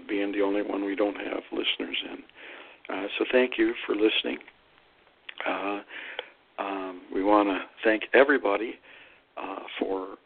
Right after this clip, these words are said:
uh, participating, uh, in, uh, in being an activist if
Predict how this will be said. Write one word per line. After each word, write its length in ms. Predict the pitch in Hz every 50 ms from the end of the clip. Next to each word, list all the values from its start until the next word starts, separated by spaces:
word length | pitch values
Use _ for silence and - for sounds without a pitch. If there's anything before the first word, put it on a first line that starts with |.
| - -
uh, 440 | 92 - - - - 90 - - - - - _ _ -
participating, 880 | - - - 151 147 - - - - - 127 127 123 120 123 123 131 127 _ - - - - - - - _ _ - - 107
uh, 220 | 107 104 101 107 107 - -
in, 300 | 107 107 107 107 107 101 - - - _ - _ _ _ _ _ _ _ _ -
uh, 400 | 98 98 101 98 101 - - -
in 100 | 98 95
being 220 | 98 110 113 110 107
an 100 | 98 98
activist 640 | 104 107 107 110 - - 98 - 110 110 - -
if 100 | - -